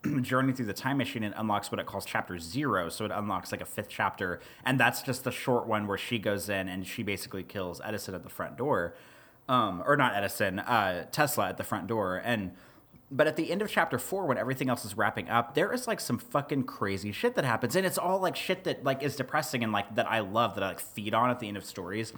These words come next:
So, like, I was following Gustav, and you're, like, led to believe that because, uh, uh,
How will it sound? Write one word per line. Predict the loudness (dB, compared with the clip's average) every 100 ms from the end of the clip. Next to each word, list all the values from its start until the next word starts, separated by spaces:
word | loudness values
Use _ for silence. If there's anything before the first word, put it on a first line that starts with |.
| -18 -20 -20 -20 -2
So, | 2
like, | 4 2 2
I | 2
was | 2
following | 0 0 2 0
Gustav, | 0 -2 2 4 4 0 0
and | 0
you're, | 2 0
like, | 0 -2
led | -2 2 2 0
to | -4
believe | -2 -2 -2 -2 -2 -4
that | -2 -2 -4 -16 -8 -4
because, | -4 0 2 2 0 -4 -4
uh, | -2 0 -2 -4 -6 -12 -20 -20 -20 _ -20 -20 -20 -6
uh, | -2 0 0 -2 -6